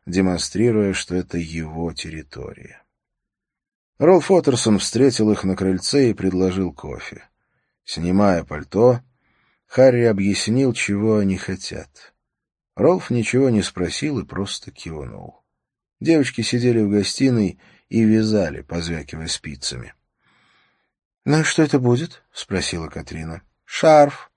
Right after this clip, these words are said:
хором ответили близняшки. «Нас тётя учит». Они кивнули на Анну Педерсон. Та сидела рядом, вязала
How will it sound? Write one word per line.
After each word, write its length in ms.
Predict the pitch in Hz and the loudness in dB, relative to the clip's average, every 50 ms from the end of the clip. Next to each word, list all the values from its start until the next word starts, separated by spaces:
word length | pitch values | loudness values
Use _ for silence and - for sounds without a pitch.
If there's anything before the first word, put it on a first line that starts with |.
| _ _ | _ _
хором 420 | _ - - 101 95 87 87 85 | _ -12 -6 -4 -4 -4 -4 -4
ответили 440 | 85 76 - 87 85 80 - - 82 | -6 -8 -10 -12 -12 -12 -12 -12 -12
близняшки. 720 | 82 82 82 82 78 80 80 80 78 - - - 80 - _ _ _ - _ _ _ | -8 -8 -8 -8 -6 -8 -8 -8 -8 -10 -12 -14 -16 -18 _ _ _ -20 _ _ _
«Нас 340 | - 107 139 175 196 - - | 0 2 4 4 4 2 0
тётя 420 | - - 151 151 151 143 - 131 127 | 0 2 4 4 4 2 0 0 0
учит». 580 | 127 127 127 123 120 - - 120 123 - - _ _ _ _ _ _ - | 2 2 0 0 -2 -6 -8 -10 -10 -14 -20 _ _ _ _ _ _ -8
Они 240 | - 92 90 87 82 | -6 -4 -4 -4 -6
кивнули 500 | - 85 85 82 85 95 110 113 104 95 | -6 -8 -6 -4 -2 0 0 0 0 -2
на 260 | 87 85 85 85 82 | -2 -4 -4 -6 -6
Анну 180 | 80 80 82 - | -8 -10 -12 -12
Педерсон. 680 | - - 80 73 67 58 - - - - 62 65 69 - _ _ _ _ _ _ _ _ _ _ _ _ _ _ | -12 -12 -12 -12 -12 -14 -14 -12 -14 -14 -14 -16 -20 -20 _ _ _ _ _ _ _ _ _ _ _ _ _ _
Та 160 | - 165 170 165 | 0 0 0 0
сидела 420 | - - 135 127 131 127 117 107 | 0 -2 0 2 2 2 4 2
рядом, 400 | 98 107 131 139 127 120 107 90 | 2 2 0 0 -2 -2 -4 -4
вязала 600 | 80 85 85 82 85 104 120 120 117 110 87 - | -4 -6 -6 -4 -2 -2 -2 -2 -2 -4 -6 -8